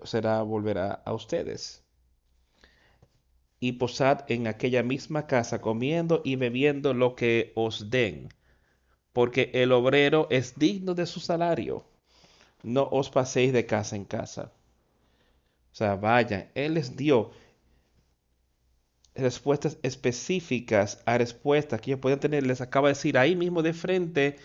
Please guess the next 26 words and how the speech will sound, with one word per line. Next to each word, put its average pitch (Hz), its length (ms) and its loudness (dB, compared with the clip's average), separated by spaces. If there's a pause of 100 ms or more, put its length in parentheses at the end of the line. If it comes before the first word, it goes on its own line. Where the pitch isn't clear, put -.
(360)
cómo 135 480 2
habrían 113 400 2
de 110 160 2
ir 170 300 2
y 127 140 -4 (120)
lo 117 120 -2
que 123 120 -2
iba, 120 160 2 (100)
habrían 123 240 0
de 123 80 0
enseñar 135 380 -2
y 143 60 -6
cómo 185 260 0
enseñarlo. 170 800 -4 (440)
Y - 100 -10
solo 113 460 0
ir 165 360 -2 (4000)
y 127 180 0
deja 135 520 0 (460)
ser 135 380 2
eso 135 200 0
de 123 100 2
lo 120 140 2
que 117 180 2
tú 131 180 -4
trabajas, 117 360 0